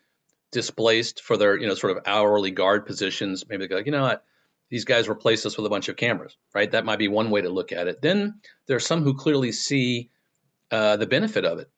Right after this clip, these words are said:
and using it. And, and I'll give you an example. There is, um, you know, a very large security guard provider,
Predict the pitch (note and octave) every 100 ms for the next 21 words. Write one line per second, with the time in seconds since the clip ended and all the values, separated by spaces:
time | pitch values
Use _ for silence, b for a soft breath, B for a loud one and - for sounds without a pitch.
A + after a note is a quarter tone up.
0 | - G#2+ A2 F3+ A#2+ F2 - A#2 A#2 B2
1 | B2 D3 C#3+ B2 G#2 B2 C#3+ C3 G2+ A#2
2 | B2 A#2+ A2 - - G#2+ G2 F#2+ - _
3 | - A2 G2 - A2 G#2+ A2+ B2+ A2+ A2
4 | G#2 G2 - _ _ _ - - - C3
5 | B2 A#2 A2 G#2 G#2 G2+ - _ - G2
6 | G2+ A2 G2 E2+ E2